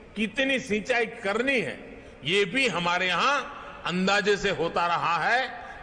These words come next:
ये कम पैदावार और फसल बर्बाद होने का बड़ा कारण रहा है।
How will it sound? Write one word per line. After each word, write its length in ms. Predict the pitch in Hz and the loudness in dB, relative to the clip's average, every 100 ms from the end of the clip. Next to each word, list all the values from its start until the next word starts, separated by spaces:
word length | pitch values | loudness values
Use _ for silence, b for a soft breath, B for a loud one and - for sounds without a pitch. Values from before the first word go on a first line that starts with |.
| 117 | -4
ये 300 | 151 - - | -4 -4 -2
कम 260 | 214 254 240 | 2 2 0
पैदावार 1000 | 202 180 180 180 185 190 190 - - - | 2 2 2 4 4 4 2 -6 -10 -2
और 260 | 160 - - | -2 -2 -4
फसल 340 | 170 202 196 | -2 0 0
बर्बाद 440 | 165 165 165 180 160 | 0 -2 0 0 -2
होने 320 | 143 170 185 | -4 -2 0
का 140 | 214 | 0
बड़ा 320 | 185 160 202 | -2 0 0
कारण 420 | 220 214 240 302 233 | 0 0 0 2 2
रहा 320 | 180 110 113 | 0 -2 -10
है। 140 | 95 | -12